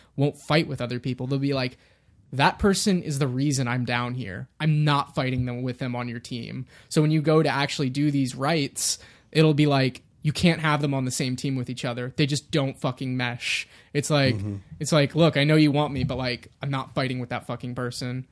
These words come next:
Speaker 1: Or it'll be like, "I'm too proud to fight with this person for this reason." It's like, it's very thought out, and it's, like,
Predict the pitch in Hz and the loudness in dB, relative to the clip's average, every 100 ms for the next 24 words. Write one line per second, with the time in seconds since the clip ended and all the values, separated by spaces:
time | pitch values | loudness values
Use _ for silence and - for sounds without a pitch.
0 | - 143 139 143 135 131 147 170 170 147 | -6 -2 0 0 0 -2 -2 0 0 2
1 | 139 135 147 139 135 147 131 - 131 127 | 0 0 -4 -4 -4 -6 -8 -4 -4 -4
2 | 147 135 131 139 139 - 139 127 123 127 | -4 -4 -4 -4 -4 -4 -4 -4 -4 -6
3 | 123 131 139 139 135 160 160 160 143 147 | -6 -4 -4 -2 0 4 6 4 2 0
4 | 135 131 123 123 - - _ 135 127 - | 0 0 0 -4 -10 -20 _ -2 -2 -2
5 | - - _ - 139 127 | -8 -12 _ 0 0 0